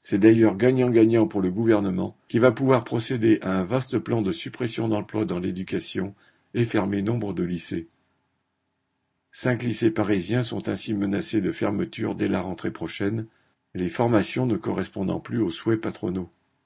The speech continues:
Dans nombre de lycées professionnels, la grève a été un vrai succès, comme la manifestation.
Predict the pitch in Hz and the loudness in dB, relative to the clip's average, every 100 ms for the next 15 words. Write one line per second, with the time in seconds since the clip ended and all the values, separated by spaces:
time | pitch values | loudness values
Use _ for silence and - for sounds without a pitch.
0 | _ _ _ _ - 98 110 113 101 98 | _ _ _ _ -2 2 4 4 4 4
1 | 98 98 107 98 95 95 85 95 92 110 | 2 2 0 0 -2 -6 -6 -4 0 0
2 | 113 117 - 104 110 110 135 101 - 110 | 0 -8 -4 0 2 2 2 2 2 0
3 | 95 87 127 - - - 98 - _ - | -2 -2 -4 -4 -6 -4 -4 -4 _ -2
4 | 120 117 117 110 107 - 95 - 95 - | 0 0 0 0 -2 -4 -4 -6 -4 -6